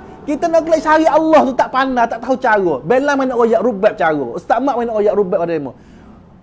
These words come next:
Beding nak royak rubat, nak royak jalan, nak buka jalan. Demo nak pakai, tak pakai tu, hak tu hak demo. Nampak tak? Hak tu hak demo. Bukan hak bela, hak demo. Tapi nak royak demo gambar kata benda syariat Allah Ta'ala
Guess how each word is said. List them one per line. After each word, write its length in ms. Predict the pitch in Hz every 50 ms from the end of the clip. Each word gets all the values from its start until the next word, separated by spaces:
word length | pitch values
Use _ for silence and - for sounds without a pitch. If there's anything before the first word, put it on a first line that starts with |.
| _ -
Beding 400 | 214 254 262 262 269 320 311 302
nak 60 | 302 311
royak 180 | 320 320 294 285
rubat, 240 | 302 269 240 269 240 - 233
nak 80 | 294
royak 280 | 285 302 311 311 302 254 254
jalan, 400 | 254 277 277 269 254 226 202 185 220
nak 60 | 262 262
buka 200 | 294 285 294 302 285
jalan. 320 | 269 277 254 247 226 208
Demo 220 | 175 190 262 294 349
nak 160 | 339 330 330
pakai, 240 | 339 339 330 330 294
tak 120 | 285 302 302
pakai 240 | 320 302 311 302 294
tu, 160 | 311 359 320
hak 180 | 269 - 240 226 -
tu 80 | - 302
hak 280 | 269 - - 190 - 180
demo. 400 | 180 165 156 180 247 254 185 151 - _ _ _ _ _ _ _ _ _ _ _ _ -
Nampak 200 | 254 262 302 294 269
tak? 140 | 226 - - - - - _ _ _ _ _ _ _
Hak 120 | - - -
tu 100 | - 415 403
hak 120 | - - 180 190
demo. 280 | 196 208 240 220 165 127 - _ _ _ _ _ _ _
Bukan 320 | - 269 269 277 269 233 -
hak 180 | - - - 143 170
bela, 240 | 190 214 202 175
hak 160 | - - 208 180
demo. 320 | 175 160 147 139 127 113 - _ _ - _
Tapi 480 | 240 240 254 254 - 381 392 392 381 - - _ -
nak 160 | 254 311 302
royak 400 | 330 349 359 349 339 311 339 330
demo 240 | 349 349 359 359 349 302 262 240 240
gambar 300 | 339 339 349 339 330 320 302 311
kata 120 | 311 311 330 320
benda 240 | 339 339 349 339
syariat 240 | - 440 427 - 659
Allah 140 | 349 320 330
Ta'ala 180 | 320 320 330 330